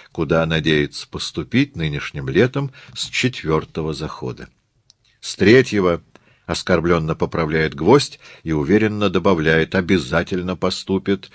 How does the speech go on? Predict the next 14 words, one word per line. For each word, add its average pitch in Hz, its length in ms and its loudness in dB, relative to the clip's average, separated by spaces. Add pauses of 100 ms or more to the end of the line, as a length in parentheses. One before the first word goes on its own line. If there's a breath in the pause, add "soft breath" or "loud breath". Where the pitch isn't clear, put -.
(160 loud breath)
У 90 120 -2
неё", 123 560 6 (420)
он 73 180 -6
делает 73 380 -2
плавные 76 480 0
движения 73 500 -2
ладонями, 73 600 -2 (400 loud breath)
"все 98 340 2
данные". 78 800 -2 (960)
Я 127 360 4
ругаю 78 420 2
гвоздя 71 540 0
последними 71 580 -6
словами, 151 640 0